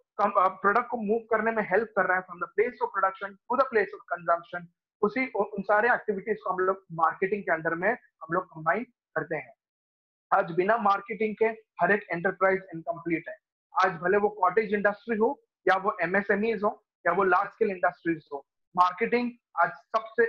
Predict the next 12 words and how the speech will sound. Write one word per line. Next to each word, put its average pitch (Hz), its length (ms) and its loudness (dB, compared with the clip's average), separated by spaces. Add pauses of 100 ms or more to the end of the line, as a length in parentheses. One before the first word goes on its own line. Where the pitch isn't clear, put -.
(140)
एक 190 140 -6
important 196 560 0
फील्ड 226 520 -4
बन 196 180 -2
चुका 196 220 0
है, 190 120 0
जहाँ 175 160 4
पे 175 120 -4
हर 226 420 -2
एक 240 120 0 (140)
type 196 180 0
का 208 460 0